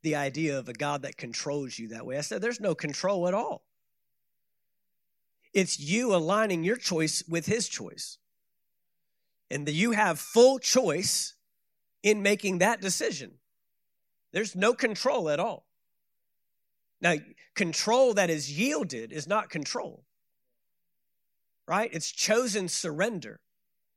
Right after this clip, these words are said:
It's a chosen yieldedness out of the goodness of my heart. You're not a robot, and God didn't want robots. If he wanted robots, he would have designed it that way from the beginning, and we probably would have all turned out much better if, if,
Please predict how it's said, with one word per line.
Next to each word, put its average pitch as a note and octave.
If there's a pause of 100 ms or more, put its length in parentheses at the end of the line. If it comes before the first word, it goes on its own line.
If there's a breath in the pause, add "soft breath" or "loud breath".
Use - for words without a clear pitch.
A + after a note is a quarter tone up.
(140)
It's D#3
a D3+
chosen F#3+
yieldedness D3+ (720)
out E3+
of D3+
the D3+
goodness G3
of E3
my C#3
heart. D#3
You're G3
not C#4+
a G3
robot, D3 (580)
and D#3+
God G#3
didn't A3+
want C4+
robots. C#3
If D3
he A3
wanted A3+
robots, F#3+
he G#3
would A#3+
have F3
designed F3+
it F3
that G3+
way G3+ (240 loud breath)
from G3+
the G3
beginning, G3
and D#3
we G#3+
probably A3
would G3
have G3
all B3
turned F#3
out C#3+
much C#3+
better B2+
if, B2+
if, C#3+